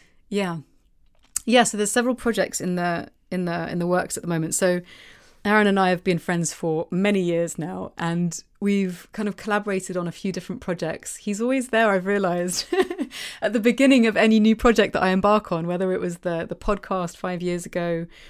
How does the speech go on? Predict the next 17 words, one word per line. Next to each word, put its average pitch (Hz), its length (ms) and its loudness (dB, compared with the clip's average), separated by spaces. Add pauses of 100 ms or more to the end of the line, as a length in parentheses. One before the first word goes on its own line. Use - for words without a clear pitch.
(140)
or 170 160 -2
Social 190 380 0
Media 185 400 0
Week, 175 500 -6 (100)
or 180 140 0
the 175 100 0
launch 202 300 2
of 180 80 -8
my 165 140 -4
first 180 400 -4
book, - 400 -4 (260)
which - 160 -10
is 175 80 -8
actually 156 340 -6
how 151 140 -8
we 156 140 -6
met, 165 400 -10